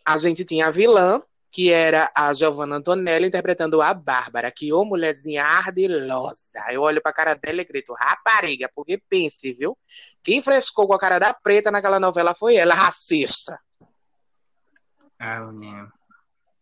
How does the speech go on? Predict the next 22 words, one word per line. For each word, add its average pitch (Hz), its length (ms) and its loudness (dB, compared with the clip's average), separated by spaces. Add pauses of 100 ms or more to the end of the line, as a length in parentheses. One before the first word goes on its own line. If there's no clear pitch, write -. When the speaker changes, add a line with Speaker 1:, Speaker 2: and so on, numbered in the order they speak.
(160)
Speaker 2:
Era 135 180 -2
muito 147 240 -4
pesado, 143 680 -2
bicho. 104 320 -14
Essa, 104 480 -10
é, 120 140 -14 (460)
primeiro, 202 440 -2
primeiro, 185 300 -2
pra 208 120 -6
quem 196 140 -4
não 175 140 -2
conhece, 156 680 -6
né, 170 200 -6 (400)
essa, 139 840 0
essa 135 300 -6
vilã 143 640 -2 (360)
foi, 151 640 -4 (140)
teve 151 240 0
um 208 120 0
filho 131 720 0 (220)
do 165 200 -2
amante 208 840 0